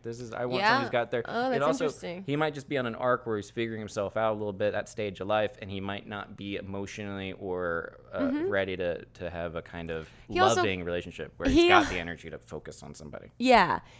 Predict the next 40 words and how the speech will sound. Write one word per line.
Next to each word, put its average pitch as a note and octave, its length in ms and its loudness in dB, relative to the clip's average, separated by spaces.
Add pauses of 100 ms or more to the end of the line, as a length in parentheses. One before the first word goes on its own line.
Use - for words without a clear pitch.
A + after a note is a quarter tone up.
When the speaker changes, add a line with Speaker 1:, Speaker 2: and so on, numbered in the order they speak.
(120)
Speaker 2:
he's D4 260 0
a D#4 80 4
lot C4 240 4
younger B3 360 2
than A3 240 2
her, G#3+ 200 2
I G3 100 4
guess. F#3+ 500 -2
I G3+ 100 4
don't G#3 280 2
know F#3 180 0
their F3 160 0
exact E3 340 -4
age E3+ 300 -6
difference, E3 320 -4
but F3+ 140 -2
he's G#3+ 200 -2
younger F3 240 -2
'cause F3 80 -14
they F3+ 100 -4
make F#3 200 -6
jokes E3 260 -4
about F3 160 -4
her E3+ 100 -2
being F3 220 -4
a E3 40 -4
cougar. E3+ 420 -2 (260)
And G3 100 0
he's G3 140 -2
also C4 260 0
said E3+ 380 -2
that D3 140 -2
he's F#3 220 -8
been E3 180 -4
in, C#3 300 -4 (540)
like, - 220 -10
ten G#3 340 0
relationships, G3+ 1040 -2
ten G#3+ 220 -2
serious G#3+ 840 0